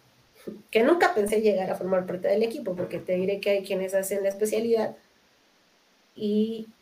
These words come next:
posteriormente se van a hacer otra especialidad y se quedan en otra especialidad y ya se,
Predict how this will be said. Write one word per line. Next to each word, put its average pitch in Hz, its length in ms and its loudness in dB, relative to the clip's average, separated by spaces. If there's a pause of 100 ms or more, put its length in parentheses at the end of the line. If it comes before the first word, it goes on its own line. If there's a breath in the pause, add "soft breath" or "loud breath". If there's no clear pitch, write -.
(180)
posteriormente 196 840 2
se 190 180 0
van 175 180 0
a 180 40 -4
hacer 196 200 4
otra 202 160 6
especialidad 247 720 4
y 214 80 -6
se 185 140 -6
quedan 180 300 -2
en 190 120 2
otra 185 180 -2
especialidad 302 680 0
y 226 140 -2
ya 185 160 2
se, 180 140 -10